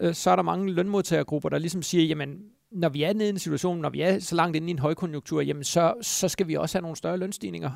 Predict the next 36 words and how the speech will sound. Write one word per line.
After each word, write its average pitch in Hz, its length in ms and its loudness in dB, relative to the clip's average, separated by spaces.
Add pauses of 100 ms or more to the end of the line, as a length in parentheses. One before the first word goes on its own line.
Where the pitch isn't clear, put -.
Øhm, 147 720 -4
og - 160 -4
de - 60 -6
tror 185 200 4
måske 139 240 -4
også, 175 160 0
at - 20 0
inflationen 170 340 -6
kommer 170 180 0
lidt 160 120 2
højere, 165 200 8
så 156 100 -2
de - 140 -8
vil 135 100 -2
også 160 160 0
bevare 165 320 4
deres, 135 300 -2
øh, 139 120 -2 (160)
deres 139 160 0
købekraft. 170 480 0
Så 165 80 0
forventningerne 165 720 2
hos, 151 440 -2
hos 151 200 0
lønmodtagerne 156 520 0
er 127 40 -4
bestemt 190 340 -6
stigende, 180 300 -6
både 175 180 4
i 175 40 4
den 143 80 -6
offentlige 160 260 2
og 139 40 -2
den 127 60 -14
private 147 320 -2
sektor. 151 380 -4